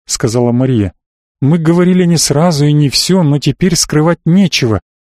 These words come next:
Ресурсы луча ограничены, поэтому наш срок жизни будет немного сокращён, до шестидесяти лет, возможно, чуть меньше. Ваш срок жизни будет дольше нашего,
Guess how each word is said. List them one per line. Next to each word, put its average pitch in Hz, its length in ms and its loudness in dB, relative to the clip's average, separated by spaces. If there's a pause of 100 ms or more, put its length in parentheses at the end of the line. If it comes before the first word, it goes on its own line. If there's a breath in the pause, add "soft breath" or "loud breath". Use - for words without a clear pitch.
(380)
Ресурсы 180 560 0
луча 147 400 0
ограничены, 139 680 0 (440)
поэтому 156 460 0
наш 170 340 0
срок 156 300 0
жизни 135 380 0
будет 156 320 -2
немного 156 420 0
сокращён, 151 760 -2 (340)
до 131 160 -4
шестидесяти 175 800 -2
лет, 170 320 -2 (420)
возможно, 147 720 0 (300)
чуть - 280 -4
меньше. 147 500 0 (680 soft breath)
Ваш 151 420 -2
срок 156 320 0
жизни 156 360 0
будет 151 340 -2
дольше 165 380 0
нашего, 135 500 -2